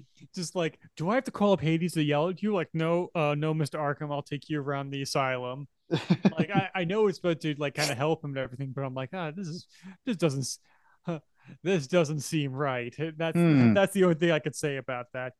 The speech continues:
Speaker 1: And the man with the bandana, that's not Calendar Man, right? The one in the purple?
Speaker 2: That's,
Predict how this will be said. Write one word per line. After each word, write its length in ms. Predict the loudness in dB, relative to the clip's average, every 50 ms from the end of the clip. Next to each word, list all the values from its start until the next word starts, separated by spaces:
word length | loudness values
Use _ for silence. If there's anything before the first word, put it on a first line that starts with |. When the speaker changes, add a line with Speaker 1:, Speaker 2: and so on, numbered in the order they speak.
| _ _ _ _ _ _ _ _
Speaker 1:
And 380 | -4 -2 -2 0 -2 -2 -2
the 60 | -2
man 200 | -2 -2 -2 -2
with 120 | -4 -6 -8
the 60 | -6
bandana, 520 | -6 -4 -4 -4 -6 -6 -6 -6 -6 -6
that's 240 | -6 -6 -6 -6 -6
not 220 | -6 -6 -6 -6 _ _ -20 -20 -16 _
Calendar 340 | -8 -6 -6 -6 -6 -8 -8
Man, 400 | -8 -10 -10 -12 -12 -14 -16 -16 _ -8
right? 260 | -8 -6 -6 -8 -10 _ -20 -20 -20 -20 _ _ _ _ _ _ _ _ _
The 80 | -16
one 120 | -14 -14 -14
in 80 | -14
the 60 | -14 -10
purple? 120 | 0 4 6
Speaker 2:
That's, 260 | 6 6 4 0 -16